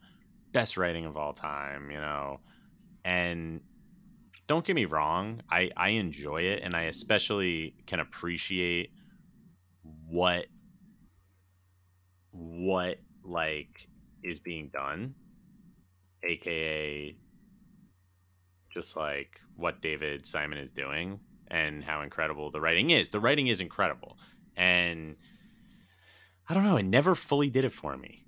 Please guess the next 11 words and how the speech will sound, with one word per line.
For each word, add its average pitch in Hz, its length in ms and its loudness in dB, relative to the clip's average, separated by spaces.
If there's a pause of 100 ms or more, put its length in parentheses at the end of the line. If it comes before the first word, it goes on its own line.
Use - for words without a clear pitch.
(200)
Um, 85 800 2 (640)
Omar, 123 600 8 (140)
I 92 120 4
always 90 260 4
thought 82 200 4
was 76 140 -8
epic. 71 360 -4 (320)
I - 80 -4
mean, 85 200 -2
he's, - 420 -8
he's 80 240 -10